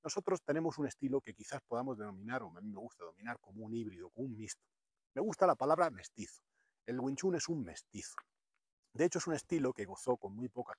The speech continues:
de muy poca popularidad en el sur de China, en su nacimiento,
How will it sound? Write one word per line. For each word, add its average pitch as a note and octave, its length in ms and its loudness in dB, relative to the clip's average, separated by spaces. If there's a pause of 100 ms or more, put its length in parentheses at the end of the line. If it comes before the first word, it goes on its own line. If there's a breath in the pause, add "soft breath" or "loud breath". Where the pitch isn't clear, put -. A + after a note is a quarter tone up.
(360 soft breath)
de G#2+ 120 -10
muy C3+ 220 -2
poca - 320 -4
popularidad G#2+ 800 -2 (100)
en F#2+ 60 -10
el F#2 100 -10
sur B2 160 -6
de A#2 100 -2
China, F#2+ 360 -8 (640)
en F#2+ 100 -8
su - 120 -4
nacimiento, A#2 560 -2